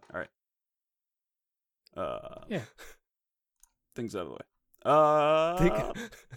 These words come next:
Speaker 3: <laughs> that was, like, the most,
Speaker 1: Self-promotion.
Speaker 3: okay, I hit the
Speaker 2: This is
Speaker 3: checkbox.
Speaker 1: I hit, I hit it. I did the self-promotion. I did it.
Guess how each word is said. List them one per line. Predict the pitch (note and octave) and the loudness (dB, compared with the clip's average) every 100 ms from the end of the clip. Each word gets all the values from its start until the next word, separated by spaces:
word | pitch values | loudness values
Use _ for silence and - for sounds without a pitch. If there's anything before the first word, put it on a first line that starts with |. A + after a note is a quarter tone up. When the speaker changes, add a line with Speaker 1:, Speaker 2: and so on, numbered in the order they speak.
| - - - - | -20 -20 -12 -8
Speaker 3:
<laughs> | - | -4
that | D3+ D3 | -4 -2
was, | - | -2
like, | C#3 B2 | -2 -2
the | D#3 | -2
most, | C3 C3 C3+ | 0 0 0
Speaker 1:
Self-promotion. | - D3+ C#3 B2 A2+ | 0 2 2 2 2
Speaker 3:
okay, | G2+ G#2+ - | 2 0 -4
I | |
hit | C3+ C3+ | -6 -4
the | - | -2
Speaker 2:
This | - A2 G2+ | 0 0 -2
is | |
Speaker 3:
checkbox. | G2+ - - - _ _ _ | -8 -10 -14 -14 _ _ _
Speaker 1:
I | A2 | -12
hit, | G#2+ A#2+ A#2+ | -8 -6 -6
I | A2+ | -6
hit | A#2 G2+ | -4 -6
it. | D2 - | -10 -8
I | G#2+ | -6
did | D#3 | -4
the | C#3+ | -2
self-promotion. | B2 C#3+ - A#2+ G#2+ F#2 - | 0 -2 -2 -4 -4 -6 -10
I | F2+ | -8
did | A#2 D3 | -2 0
it. | C3 A#2+ E2 - | 2 0 -2 -8